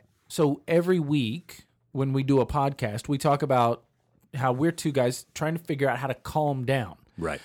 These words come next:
Speaker 1: So sometimes when we say calm, people misunderstand that as well.
Speaker 2: Sure.
Speaker 1: Because people, uh, sometimes assume screaming means literally screaming
Speaker 2: Right.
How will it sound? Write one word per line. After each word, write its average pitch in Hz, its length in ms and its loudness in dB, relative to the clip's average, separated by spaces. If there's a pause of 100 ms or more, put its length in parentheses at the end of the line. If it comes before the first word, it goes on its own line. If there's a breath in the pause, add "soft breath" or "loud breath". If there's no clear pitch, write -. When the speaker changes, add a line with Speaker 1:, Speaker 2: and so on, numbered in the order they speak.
Speaker 1:
So - 160 0
sometimes 165 480 2
when 135 140 -2
we 139 100 0
say 127 200 0
calm, 127 560 -2
people 143 260 -4
misunderstand 139 580 -2
that 277 160 -2
as 113 160 -8
well. - 340 -4
Speaker 2:
Sure. 156 360 6
Speaker 1:
Because 160 240 0 (420)
people, 220 480 0
uh, - 60 -16 (480)
sometimes 196 580 0
assume 127 680 -2 (220)
screaming 208 640 -2
means 147 300 0
literally 131 840 2
screaming 110 580 -4
Speaker 2:
Right. 80 380 -4